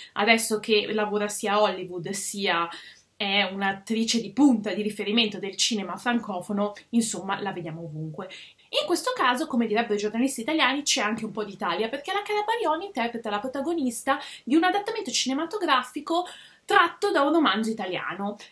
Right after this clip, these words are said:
La Francia però, in questo film che è prodotto con la collaborazione di Francia, Belgio e Canada, c'entra parecchio, perché quando pubblicarono questo romanzo di Milena Agus in Italia,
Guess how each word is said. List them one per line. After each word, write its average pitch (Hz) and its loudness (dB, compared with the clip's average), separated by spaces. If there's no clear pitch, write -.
La 640 6
Francia 226 0
però, 285 4
in 208 -4
questo 214 -2
film 233 -2
che 202 -6
è 208 -8
prodotto 220 2
con 208 -2
la 196 0
collaborazione 208 -2
di 190 -8
Francia, 214 -4
Belgio 202 -2
e 262 2
Canada, 202 -2
c'entra 415 4
parecchio, 269 2
perché 359 0
quando 415 0
pubblicarono 247 2
questo 226 -4
romanzo 220 0
di 233 0
Milena 220 6
Agus 208 -4
in 220 0
Italia, 208 2